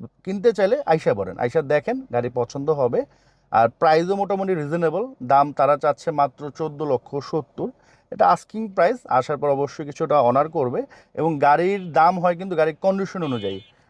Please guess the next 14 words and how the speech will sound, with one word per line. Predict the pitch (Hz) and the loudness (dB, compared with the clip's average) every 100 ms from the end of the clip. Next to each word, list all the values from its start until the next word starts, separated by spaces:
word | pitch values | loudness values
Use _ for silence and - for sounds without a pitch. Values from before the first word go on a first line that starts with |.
| - | 0
গাড়ির | 135 170 185 | 2 2 2
কন্ডিশন | 190 180 190 | 0 -2 -6
যদি | 180 180 - | -6 -4 2
খারাপ | 170 165 156 | 2 2 0
হয়, | 156 - | -2 -2
অ্যাক্সিডেন্ট | 143 170 160 | -4 -4 -8
ইস্যু | 139 156 | -8 -10
থাকে, | 143 131 147 165 | -2 -2 -2 -4
সেক্ষেত্রে | 160 143 147 147 127 - 123 | -4 -2 -2 -2 -4 -2 2
গাড়ির | 123 127 | 2 4
দামটা | 135 127 123 | 0 0 -6
একটু | 127 | -6
কমে | 143 147 | -4 0
যাবে। | 127 | 0